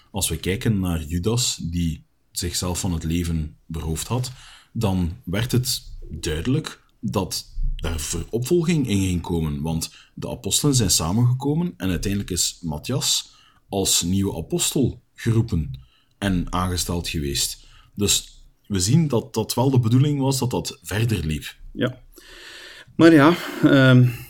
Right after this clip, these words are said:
Speaker 2: die mensen die komen natuurlijk op leeftijd en president Monson was ook al gezegend qua leeftijd en is dan ook, eh,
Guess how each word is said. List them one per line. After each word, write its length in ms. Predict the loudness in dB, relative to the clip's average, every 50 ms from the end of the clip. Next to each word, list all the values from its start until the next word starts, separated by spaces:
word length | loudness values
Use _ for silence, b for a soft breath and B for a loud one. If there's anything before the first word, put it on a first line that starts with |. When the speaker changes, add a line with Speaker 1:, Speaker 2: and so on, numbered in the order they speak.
| B B B B B _ -8
Speaker 2:
die 280 | -4 0 0 2 4
mensen 380 | 4 4 4 4 4 2 2 2
die 100 | 2 4
komen 260 | 4 4 4 6 4
natuurlijk 380 | 2 2 2 2 2 2 0 0
op 160 | -2 -2 -2
leeftijd 540 | -2 -2 -2 -4 -2 0 2 2 2 2 0
en 360 | 0 0 0 0 0 -2 B B B B B B B _
president 420 | -2 -2 0 0 0 0 0 0
Monson 400 | 0 0 0 0 0 -2 -2 0
was 420 | -2 -2 -2 -2 -2 -2 -4 -4 -4
ook 240 | -4 -4 -2 -2 -2
al 160 | -2 0 -2
gezegend 600 | -4 -4 -4 -2 0 2 2 2 2 0 -4 -4
qua 180 | -6 -6 -6
leeftijd 680 | -4 -2 -2 -2 -4 -4 -6 -4 -4 -4 -4 -6 -12 -18 b b b b b b b b b b
en 160 | -2 0 0 0
is 100 | 0 0
dan 180 | 0 0 0
ook, 220 | -2 -2 -4 -4 -2
eh, 300 | 0 2 2 2 0